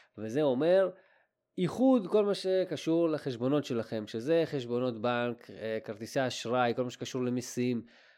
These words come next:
וכל מה שרלוונטי להתנהלות הפיננסית שלכם, תאחדו. למשל, אתם לא צריכים שני מנויים של הוט, שני מנויים של יס, אה, שני מנויים של, אה, עיתון,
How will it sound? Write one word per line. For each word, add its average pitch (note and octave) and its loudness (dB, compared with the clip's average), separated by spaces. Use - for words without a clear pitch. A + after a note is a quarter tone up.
וכל A#2+ 0
מה G3 0
שרלוונטי D#3 0
להתנהלות C3 0
הפיננסית D3 -2
שלכם, G3 0
תאחדו. C#3 4
למשל, A2 2
אתם F3 6
לא F3 4
צריכים D#3+ 0
שני D#3+ 2
מנויים D3 4
של B2 -2
הוט, A#2+ 4
שני C3+ -2
מנויים B2+ 0
של G#2+ -6
יס, A#2+ 0
אה, G#2 -2
שני C3 -4
מנויים B2+ 0
של, A#2+ -2
אה, A2+ 2
עיתון, C#3+ 2